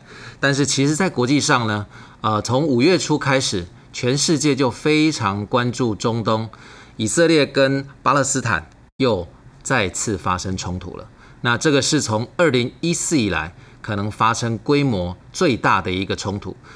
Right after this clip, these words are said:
那国际上关注度非常非常的高，因为中东大家知道它是一个很重要的一个，呃，能源，包括石油的一个输出。那这里面以巴的一个相关的关系，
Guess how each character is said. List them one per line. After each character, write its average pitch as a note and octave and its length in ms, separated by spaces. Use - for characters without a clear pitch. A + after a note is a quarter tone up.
那 B2 100
国 B2+ 180
际 C#3 160
上 B2 300
关 C3+ 260
注 C3 260
度 B2 200
非 E3 200
常 C3+ 200
非 B2 80
常 G#2 160
的 F#2+ 80
高， A#2 420
因 B2+ 120
为 B2 200
中 C3 200
东 B2+ 240
大 A2+ 160
家 A#2 40
知 A2+ 180
道 G2 280
它 A2 280
是 A2+ 220
一 G#2+ 160
个 G2+ 180
很 F#2 220
重 C3+ 240
要 B2+ 200
的 G#2 100
一 G#2 220
个， G2+ 360
呃， G2 140
能 G#2+ 200
源， A2 420
包 A#2 100
括 A2+ 160
石 - 280
油 G#2+ 140
的 G#2 140
一 G#2+ 80
个 G#2+ 100
输 B2+ 240
出。 B2+ 320
那 A#2 300
这 D#3 120
里 B2 140
面 A#2+ 340
以 G#2 140
巴 C3+ 200
的 B2+ 120
一 A2+ 160
个 A2 120
相 B2 220
关 A#2+ 100
的 A2 80
关 A2 240
系， A2 320